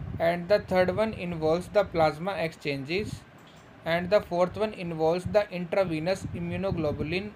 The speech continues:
administrations. So continuing our topic with the disease modulating agents, as all demonstrate reduction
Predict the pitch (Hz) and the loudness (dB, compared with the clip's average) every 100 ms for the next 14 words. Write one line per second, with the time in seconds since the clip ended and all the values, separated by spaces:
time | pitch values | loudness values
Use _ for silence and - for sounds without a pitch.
0 | - - - - 160 165 175 143 135 139 | -18 -20 -16 -2 -2 -2 -4 -6 -6 -8
1 | 117 110 - - - - - - - - | -10 -12 -18 -20 -20 -20 -20 -20 -20 -20
2 | - - - - - - - 185 208 196 | -20 -12 -10 -10 -16 -16 -2 0 2 0
3 | 180 185 214 233 190 196 208 196 175 - | 0 0 0 -2 -2 2 2 4 2 2
4 | 208 190 165 175 165 190 165 151 170 196 | -2 -2 -6 -6 -2 -2 0 0 0 -2
5 | 190 175 175 175 160 151 190 185 156 123 | -4 -4 -2 2 0 0 -4 -4 -4 -2
6 | 143 160 190 - - - 151 147 165 180 | -2 -2 -4 -12 -20 -8 0 4 4 2
7 | - - - 165 190 214 190 180 180 - | -8 -14 -4 2 4 6 4 2 0 -2
8 | 208 220 180 175 165 151 - 190 | 0 0 -2 0 2 2 -2 -6